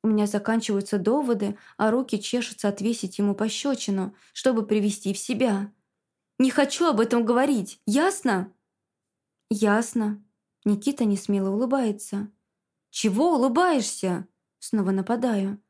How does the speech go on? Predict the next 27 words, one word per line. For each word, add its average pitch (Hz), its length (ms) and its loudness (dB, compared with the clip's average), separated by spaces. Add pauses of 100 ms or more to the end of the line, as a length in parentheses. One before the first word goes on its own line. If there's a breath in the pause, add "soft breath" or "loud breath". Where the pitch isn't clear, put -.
(340)
«Нам 247 200 4
Андрея 269 360 4
надо 226 240 4
найти. 233 640 0 (100)
Ты 262 80 2
нашёл 254 420 2
его?» 202 480 0 (840)
«Вообще-то 247 580 0
да», 202 380 0 (280)
хмурится. 202 720 -4 (360)
«Пока 233 260 2
ждал 254 320 0
тебя, 214 260 0
обзвонил 220 460 0
больницы. 254 680 0 (280 loud breath)
Его 240 280 2
отвезли 226 500 0
вот 247 280 -2
в 294 60 -2
эту». 208 480 0 (340)
Показывает 214 680 -2
мне 202 240 0
адрес 226 360 0
на 190 120 -2
карте 226 360 -2
в 185 60 -12
телефоне. 220 760 -2